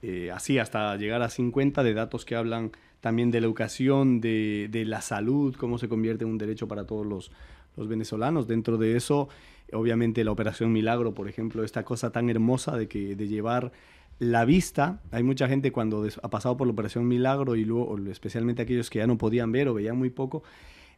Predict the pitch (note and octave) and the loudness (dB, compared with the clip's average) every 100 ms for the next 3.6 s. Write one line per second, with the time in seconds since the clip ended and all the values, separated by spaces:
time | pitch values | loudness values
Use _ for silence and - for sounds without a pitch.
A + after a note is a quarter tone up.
0 | _ - A#2+ A#2 A#2 - D3+ D#3+ D#3 C3+ | _ -2 2 2 0 4 6 6 6 4
1 | C#3+ D3 D3 B2+ A#2 A2+ C3 C3+ C3+ C#3 | 4 4 4 2 2 0 2 4 2 2
2 | C3+ C3 C#3+ C#3+ - D3 A#2 G#2+ G#2+ C#3+ | 0 0 -2 -2 0 0 2 0 2 2
3 | C#3 A2+ - D#3+ E3+ | 4 2 2 2 2